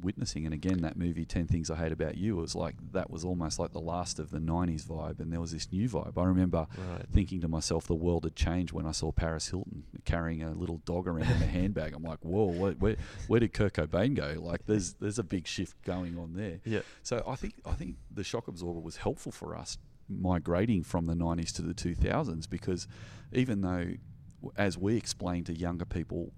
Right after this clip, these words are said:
Speaker 1: that we were really committed to our church, um,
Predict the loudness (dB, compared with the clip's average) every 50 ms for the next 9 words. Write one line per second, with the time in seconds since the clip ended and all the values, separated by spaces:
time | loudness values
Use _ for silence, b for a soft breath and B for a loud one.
0 | -10 -4 -4 -2 0 0 0 0 0 0 -2 -2 -2 -2 -2 -4 -4 -2 -2 0
1 | 0 0 -2 -2 -2 -2 -2 -2 -2 0 0 0 2 0 0 -2 -6 -10 B B
2 | B B B B B B B B B -4 -2 -2 -2 -2 -2 -4